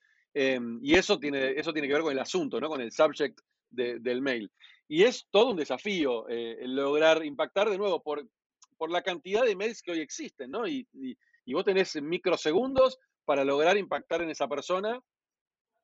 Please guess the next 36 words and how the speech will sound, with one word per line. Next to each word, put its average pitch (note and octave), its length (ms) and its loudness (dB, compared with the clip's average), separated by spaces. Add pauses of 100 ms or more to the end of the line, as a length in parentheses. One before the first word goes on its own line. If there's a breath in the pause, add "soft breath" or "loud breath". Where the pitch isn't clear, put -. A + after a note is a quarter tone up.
(240)
eh, C3+ 180 -4
y D3+ 80 -6
que D3+ 220 2
abra E3+ 260 4
tu C3+ 120 -12
email. C#3 440 -4 (440 soft breath)
Entonces, E3 320 -6
ahí, G#3+ 520 0
em, C3 580 -4
primero F#3+ 280 4
lo A#3 80 6
que D#3+ 80 -4
yo F#3+ 100 0
siempre F#3 200 0
recomiendo G3 380 0
es A3 320 0
A D3 120 -2
B C#3 160 -2
testing, A#2 520 -4
que C#3+ 120 -2
es D3+ 100 -6
A D#3 80 -2
B D3 100 -2
testing, A3 300 -2
básicamente, D#3 640 -2
la B2+ 100 -8
mayoría C#3+ 300 2
de F#3+ 60 6
estas D3+ 160 0
herramientas C#3+ 340 -4
que C3+ 80 -10
comenté, C#3 420 0 (200)
MailChimp, C3 720 -2
eh, A#2 380 -4
em, A2 280 -10
eh, G#2 220 -8